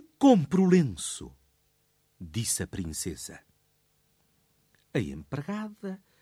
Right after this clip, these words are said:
foi falar com o filho mais novo. Transmitiu-lhe o desejo da princesa e voltou para junto da princesa com o lencinho da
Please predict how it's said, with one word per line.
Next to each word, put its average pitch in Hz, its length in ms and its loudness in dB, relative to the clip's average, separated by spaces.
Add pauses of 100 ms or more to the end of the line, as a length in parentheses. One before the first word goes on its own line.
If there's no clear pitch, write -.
(640)
foi - 320 -4
falar 131 680 2
com 101 320 -2
o 101 60 -6
filho 98 360 -4
mais 92 300 -4
novo. 95 420 -4 (1600)
Transmitiu-lhe 160 1040 6
o 147 80 2
desejo 98 520 0
da 123 140 2
princesa 277 640 0 (640)
e 226 140 4
voltou 160 960 2 (200)
para 101 180 4
junto 87 440 -4
da 90 120 -4
princesa 269 800 0 (800)
com 208 200 10
o 156 100 10
lencinho 143 1300 4
da 87 200 -4